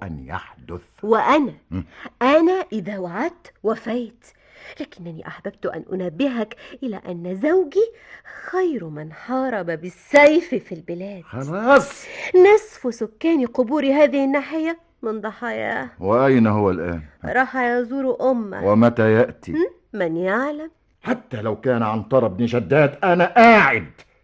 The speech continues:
Speaker 1: أعد، وهذا صك الإفراج.
Speaker 2: آه،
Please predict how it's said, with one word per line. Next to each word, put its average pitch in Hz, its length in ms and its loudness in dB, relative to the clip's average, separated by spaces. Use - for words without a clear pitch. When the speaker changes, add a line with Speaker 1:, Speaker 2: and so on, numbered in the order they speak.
Speaker 1:
أعد، 160 840 8
وهذا 95 360 0
صك - 340 -8
الإفراج. - 680 -16
Speaker 2:
آه، 220 200 -4